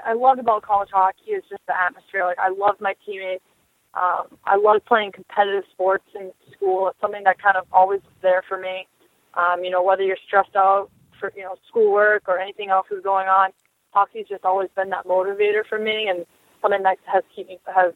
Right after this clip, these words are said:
kept me grounded. Uh, otherwise, probably would have lost my mind by now. <laughs> But, uh, no, I, uh, it's just, hockey's just always been a relief,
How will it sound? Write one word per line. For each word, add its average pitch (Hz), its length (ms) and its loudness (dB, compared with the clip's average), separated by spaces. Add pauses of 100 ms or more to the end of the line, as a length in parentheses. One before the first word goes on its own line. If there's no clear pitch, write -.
kept 196 140 -4
me 190 80 -14
grounded. 185 580 2 (440)
Uh, 113 240 -6 (600)
otherwise, 196 440 4
probably 190 220 4
would 185 100 -4
have 185 140 -2 (200)
lost 185 220 0
my 190 100 0
mind 180 240 -4
by 180 120 -2
now. 180 280 -4 (160)
<laughs> 196 760 -4 (420)
But, 415 160 -4
uh, 415 240 0 (840)
no, 254 60 0
I, 220 600 0
uh, 214 60 -14
it's 220 100 -14
just, 247 140 -10 (280)
hockey's 220 380 2
just 220 140 -8
always 214 240 -2
been 208 260 -6
a 202 80 0
relief, 196 420 -2